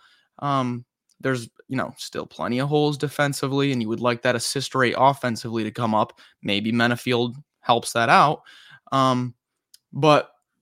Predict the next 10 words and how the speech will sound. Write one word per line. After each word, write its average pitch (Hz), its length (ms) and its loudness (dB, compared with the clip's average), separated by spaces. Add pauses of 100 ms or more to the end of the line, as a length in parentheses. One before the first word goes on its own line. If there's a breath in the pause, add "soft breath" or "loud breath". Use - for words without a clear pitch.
(720)
some, - 460 -2
s-, - 260 -6
other 196 220 4
people 190 440 0
were 147 200 2
right 180 280 2
on 127 260 0
this 123 220 -4
one 123 260 -2
where 123 440 0